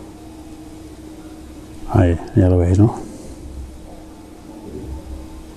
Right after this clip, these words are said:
Lo veis, el ciento cincuenta y cuatro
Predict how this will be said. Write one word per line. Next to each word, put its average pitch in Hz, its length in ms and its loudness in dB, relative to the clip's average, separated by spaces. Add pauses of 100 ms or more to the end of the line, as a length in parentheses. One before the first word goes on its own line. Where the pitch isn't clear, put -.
(800)
Lo 107 120 8
veis, 92 200 8
el 95 80 8
ciento 107 220 8
cincuenta 95 420 8
y 92 60 8
cuatro - 460 2